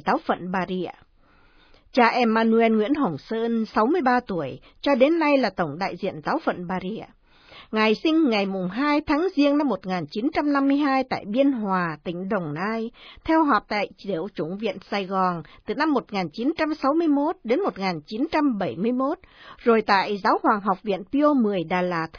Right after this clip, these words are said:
từ một nghìn chín trăm bảy mươi mốt đến một nghìn chín trăm bảy mươi bảy. Thụ phong linh mục ngày ba mươi mốt tháng mười hai năm một nghìn chín trăm tám mươi thuộc giáo phận Xuân Lộc. Từ năm hai nghìn lẻ năm, Ngài nhập tịch giáo phận Tân Lập Bà Rịa.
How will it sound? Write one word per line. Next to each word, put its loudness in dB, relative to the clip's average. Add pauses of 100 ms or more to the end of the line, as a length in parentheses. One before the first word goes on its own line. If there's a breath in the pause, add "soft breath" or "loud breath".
(140)
từ 6
một 0
nghìn -4
chín -4
trăm 0
bảy -4
mươi -4
mốt -2
đến -2
một -6
nghìn -4
chín -6
trăm 0
bảy -4
mươi -4
bảy. -6 (760 soft breath)
Thụ 2
phong 4
linh 6
mục 2
ngày -2
ba 2
mươi 4
mốt 2
tháng -2
mười 2
hai 0
năm 0
một -2
nghìn -4
chín -6
trăm 0
tám 2
mươi 2 (200 loud breath)
thuộc -2 (100)
giáo 2
phận 0
Xuân -2
Lộc. 0 (760 soft breath)
Từ 4
năm 0
hai 2
nghìn 0
lẻ -6
năm, -2 (140)
Ngài 0
nhập -2 (100)
tịch -6 (120)
giáo 2
phận -2
Tân 2
Lập 0 (100)
Bà -2
Rịa. -6